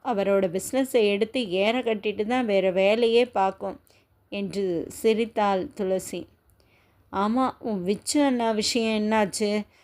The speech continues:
மறுபடியும் வீட்டுக்கு வந்தாரா? அம்மா, உன்கிட்ட எதுவும்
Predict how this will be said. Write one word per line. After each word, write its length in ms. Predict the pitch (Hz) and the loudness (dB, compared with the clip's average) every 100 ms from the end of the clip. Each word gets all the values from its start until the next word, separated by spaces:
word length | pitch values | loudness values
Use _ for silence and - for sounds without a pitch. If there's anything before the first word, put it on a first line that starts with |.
| _ | _
மறுபடியும் 540 | 190 185 202 220 247 220 | -4 0 2 2 2 2
வீட்டுக்கு 440 | 214 - 240 202 | 0 0 -2 0
வந்தாரா? 720 | 202 196 196 190 190 208 226 - _ _ | -2 2 2 4 2 0 -2 -10 _ _
அம்மா, 440 | - 208 202 202 254 | -6 0 2 2 2
உன்கிட்ட 380 | 233 214 233 254 | 2 0 0 4
எதுவும் 480 | 262 214 233 240 | 4 4 4 0